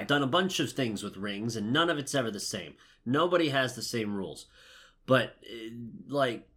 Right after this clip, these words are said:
he dropped a ring at San Francisco, and they, like, they give you the clues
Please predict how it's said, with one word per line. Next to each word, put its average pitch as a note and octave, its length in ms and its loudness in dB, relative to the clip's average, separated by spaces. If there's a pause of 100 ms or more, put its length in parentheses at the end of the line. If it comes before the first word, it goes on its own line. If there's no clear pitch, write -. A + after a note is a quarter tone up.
(160)
he C#3 340 0 (380)
dropped D3 400 4
a D3+ 80 2
ring D3+ 260 2
at B2 100 -4
San D3 360 0
Francisco, B2 920 -2 (600)
and C3+ 160 2
they, C#3+ 100 4
like, D3 340 2 (240)
they D3 100 2
give G3 240 -2
you F#3+ 80 0
the C3 120 0
clues A#2 680 -4